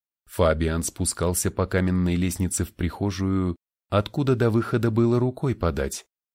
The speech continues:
Он как раз ставил ногу на последнюю ступень, когда за спиной что-то оглушительно загрохотало.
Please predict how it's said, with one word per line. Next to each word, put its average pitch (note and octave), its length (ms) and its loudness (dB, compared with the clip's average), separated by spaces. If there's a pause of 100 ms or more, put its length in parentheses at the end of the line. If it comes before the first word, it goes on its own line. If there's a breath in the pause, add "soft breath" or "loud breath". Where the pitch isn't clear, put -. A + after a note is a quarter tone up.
(560)
Он F2 240 2
как E2+ 220 -2
раз F2+ 240 0
ставил F#2+ 400 2
ногу F#2+ 280 2
на F#2+ 120 2
последнюю F2 640 0
ступень, G2+ 600 -2 (360)
когда G#2 340 4
за A#2 140 0
спиной C#3+ 380 -2
что-то C3 380 -2
оглушительно G#2 840 2
загрохотало. D#2+ 920 -2